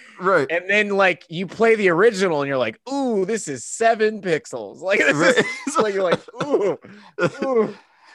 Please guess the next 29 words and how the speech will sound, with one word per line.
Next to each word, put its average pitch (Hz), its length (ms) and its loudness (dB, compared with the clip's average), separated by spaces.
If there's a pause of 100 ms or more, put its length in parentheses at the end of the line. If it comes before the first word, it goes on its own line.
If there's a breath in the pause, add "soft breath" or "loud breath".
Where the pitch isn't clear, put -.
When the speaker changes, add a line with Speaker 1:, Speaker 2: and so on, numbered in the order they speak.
(120)
Speaker 1:
The 160 200 0
edge, 156 200 2
Speaker 2:
It's - 100 2
rough, - 120 6
Speaker 1:
it - 40 2
just 165 140 -4
looks 185 180 2
Speaker 2:
buddy. 185 40 0
Speaker 1:
like 123 120 -2
everything's 120 380 -4
made 120 160 0
out 113 140 2
of 98 80 -4
Legos 104 800 -2
and - 100 0
Speaker 2:
Right. 240 340 0 (140)
Speaker 1:
<laughs> - 720 -10
Speaker 2:
I, 196 320 -2
like, 175 420 -4 (140)
I 160 140 -4
remember, 170 760 -8
uh, 135 380 -8 (680)
I, 120 320 -4
uh, 110 360 -6
I 117 80 -10
saw, 135 260 -8
like, 123 220 -6
the 120 100 -4
trailer 113 600 -6